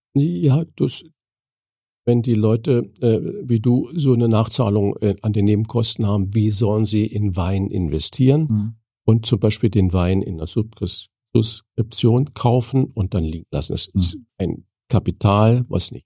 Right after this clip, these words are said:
Speaker 1: arbeitet und das ist gnadenlos mit diesen Dingen natürlich.
Speaker 2: Mhm.
Speaker 1: Das heißt, es gibt sehr wenige Restaurants, die keinen Sponsor haben und trotzdem eine gute Weinkarte haben.
Speaker 2: Mhm.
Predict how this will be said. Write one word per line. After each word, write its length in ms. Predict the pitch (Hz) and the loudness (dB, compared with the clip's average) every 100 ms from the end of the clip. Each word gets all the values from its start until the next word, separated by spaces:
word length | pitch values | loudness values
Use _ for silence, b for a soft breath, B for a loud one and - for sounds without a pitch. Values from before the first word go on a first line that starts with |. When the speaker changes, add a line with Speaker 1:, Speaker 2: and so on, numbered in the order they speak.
| - | -6
Speaker 1:
arbeitet 500 | 73 - - - - | -4 -2 -2 -2 -4
und 140 | 78 _ _ _ _ - | -12 _ _ _ _ -12
das 240 | - 71 | -10 -12
ist 40 | - | -10
gnadenlos 520 | 76 73 - 73 73 - | -4 -4 -4 -6 -6 -8
mit 120 | - | -4
diesen 300 | 101 101 - | 0 0 -2
Dingen 160 | 110 - _ - | -8 -16 _ -6
natürlich. 460 | 92 85 - - | 0 2 0 -2
Speaker 2:
Mhm. 40 | b b _ _ _ | b b _ _ _
Speaker 1:
Das 140 | - 120 | -2 2
heißt, 280 | 110 104 - B _ _ _ _ _ _ _ _ - | 2 2 -4 B _ _ _ _ _ _ _ _ -16
es 60 | - | -14
gibt 200 | 95 - | -14 -12
sehr 380 | - 117 123 101 | -2 2 4 4
wenige 600 | 117 131 135 131 131 139 | 4 4 4 2 2 0
Restaurants, 600 | 120 104 - 107 139 135 | -2 -2 -2 -2 -2 -2
die 140 | - 117 | -6 -4
keinen 240 | 117 123 | -4 -4
Sponsor 580 | - - 135 135 139 117 | -4 2 2 2 0 2
haben 380 | 123 120 120 120 | 0 0 -2 -2
und 160 | 143 | -6
trotzdem 360 | - 107 - 98 | -6 -6 -4 -6
eine 100 | 90 | -4
gute 260 | 107 - 80 | -4 -2 0
Weinkarte 540 | 85 110 127 131 135 | -2 -2 -2 -2 0
haben. 260 | 135 151 180 _ 98 | 0 -2 -4 _ -4
Speaker 2:
Mhm. 280 | 90 104 | -4 -4